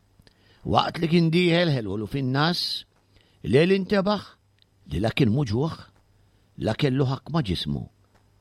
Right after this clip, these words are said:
u lanqas tieħ ta' nifs. Ma li Leli feta' ħajnejh stenna li se jsibru fil-kamra tiegħu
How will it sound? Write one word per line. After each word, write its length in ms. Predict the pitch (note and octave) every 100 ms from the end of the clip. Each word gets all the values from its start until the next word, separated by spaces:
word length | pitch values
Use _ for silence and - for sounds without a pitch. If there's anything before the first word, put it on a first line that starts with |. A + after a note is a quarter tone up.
| _
u 100 | -
lanqas 600 | C3 C3+ - - - - - _
tieħ 160 | - -
ta' 100 | -
nifs. 440 | - - - - - _ _ _ _ _ _ _ _ _ _ _ _ _ _ _ _ _ _ _ _ _ _ _ _ _ _ _ _ _ -
Ma 120 | E3+
li 140 | G3 A#3+
Leli 240 | D4 F3+
feta' 280 | C#3 A#2+ G#2+
ħajnejh 400 | E3+ A#2 G2 F#2
stenna 440 | - C3 B2+ A2+ G#2
li 80 |
se 160 | - G#2
jsibru 380 | - G2+ D#2+ F2+
fil-kamra 540 | D3 A#2+ A2 F2+ A2 A2
tiegħu 460 | C3 G2+ F2+ D#2